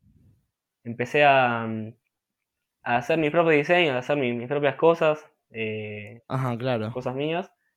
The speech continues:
Speaker 1: Y era una,
Speaker 2: Sí.
Speaker 1: eh, una amiga hace un montón, empezó con un emprendimiento de comida y yo
Speaker 2: Perdón, me decís de nuevo, se, se cortó un poquito. ¿Qué me decías?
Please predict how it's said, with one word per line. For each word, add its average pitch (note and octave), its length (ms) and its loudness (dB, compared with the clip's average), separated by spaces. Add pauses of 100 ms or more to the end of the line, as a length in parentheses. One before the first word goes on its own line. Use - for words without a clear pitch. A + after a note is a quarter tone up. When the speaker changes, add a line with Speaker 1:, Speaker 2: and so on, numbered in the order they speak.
(580)
Speaker 1:
Y C3+ 120 0
era E3+ 100 2
una, F#3 600 2
Speaker 2:
Sí. B2 80 0
Speaker 1:
eh, A#2 520 -2
una B2 920 -4 (580)
amiga B2 540 0
hace A#2 140 -12
un A#2+ 80 -6
montón, D#3 480 -2 (600)
empezó C3 360 -4
con D3 100 2
un D3 100 0
emprendimiento C#3+ 560 0
de C#3 120 2
comida E3 500 0
y A2 920 -6
yo B2 640 0
Speaker 2:
Perdón, D3 260 6
me C#3 80 0
decís D3 200 0
de D#3 60 2
nuevo, E3+ 240 2
se, A#2+ 200 -8
se C3 100 -6
cortó C3+ 220 2
un C#3+ 60 2
poquito. B2 420 0 (260)
¿Qué B2+ 100 -12
me C3 120 -4
decías? D3+ 420 -4